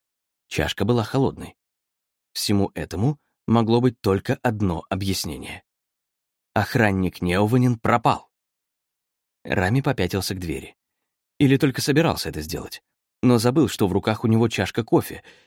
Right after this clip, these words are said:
и когда попытался поставить ее обратно на стол, она опрокинулась, и кофе расплескался. Рами хотел спасти от размокания лежащую на столе газету, но она расползлась у него в пальцах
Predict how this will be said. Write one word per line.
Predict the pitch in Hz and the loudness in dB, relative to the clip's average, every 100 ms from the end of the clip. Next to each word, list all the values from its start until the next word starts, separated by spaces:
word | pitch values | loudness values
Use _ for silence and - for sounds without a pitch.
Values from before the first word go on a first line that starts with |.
| _ - | _ -2
и | |
когда | 139 139 123 | 0 2 2
попытался | 117 120 117 107 - | 0 0 0 0 0
поставить | 110 95 113 98 - | -2 0 2 2 2
ее | 95 | 2
обратно | 90 90 82 | 4 2 0
на | 78 | -6
стол, | 73 - 131 147 _ - | -6 -4 -4 -6 _ -6
она | - 160 165 | 2 4 4
опрокинулась, | 139 107 156 175 190 185 - | 2 0 2 2 0 -2 -4
и | - | -2
кофе | 117 123 - | 2 2 2
расплескался. | 135 - 95 - - - - - _ _ _ _ _ - | 0 0 -4 -6 -10 -12 -12 -14 _ _ _ _ _ -4
Рами | 113 113 120 | 2 2 2
хотел | 123 113 117 | 0 2 2
спасти | - 110 - 120 | 2 -2 2 0
от | 107 | 2
размокания | 110 107 107 117 113 107 | 2 2 2 2 2 4
лежащую | 107 110 104 - 117 | 2 2 0 0 2
на | 107 | 2
столе | - 107 107 | 0 2 2
газету, | 113 110 160 - 76 _ _ _ _ | 2 2 0 -2 -14 _ _ _ _
но | 139 147 | 2 4
она | 156 170 | 4 2
расползлась | 143 127 120 123 156 - | 2 2 2 2 0 2
у | 135 | 2
него | 120 113 | 4 4
в | 104 | 2
пальцах | 127 156 - 165 | 0 0 -2 -6